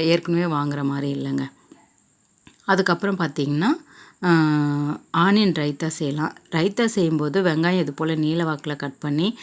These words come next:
நல்லா தண்ணியில போட்டு கையால பிசைஞ்சு இது போல எடுத்துட்டிங்கன்னா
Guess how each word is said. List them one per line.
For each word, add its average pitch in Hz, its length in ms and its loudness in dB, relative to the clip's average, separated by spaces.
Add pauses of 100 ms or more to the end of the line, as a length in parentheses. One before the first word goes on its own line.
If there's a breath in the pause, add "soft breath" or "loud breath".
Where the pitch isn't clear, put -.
(240 loud breath)
நல்லா 175 280 4
தண்ணியில 180 460 0
போட்டு 170 360 -4
கையால 151 440 -2
பிசைஞ்சு 180 420 -2
இது 151 180 0
போல 156 220 0
எடுத்துட்டிங்கன்னா 156 800 0